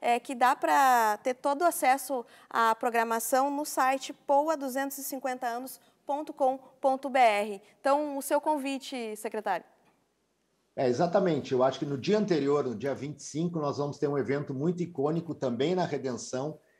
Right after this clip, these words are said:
Speaker 2: que é o baile para as duzentas e cinquenta meninas de vulnerabilidade social.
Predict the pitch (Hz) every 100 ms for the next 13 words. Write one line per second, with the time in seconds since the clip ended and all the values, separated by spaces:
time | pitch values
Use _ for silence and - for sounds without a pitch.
0 | _ - 135 113 120 143 147 - 131 135
1 | 120 - 104 110 107 160 180 175 - 160
2 | 139 147 147 139 135 123 127 143 127 127
3 | 117 135 135 131 123 117 113 113 - 107
4 | - 107 107 131 139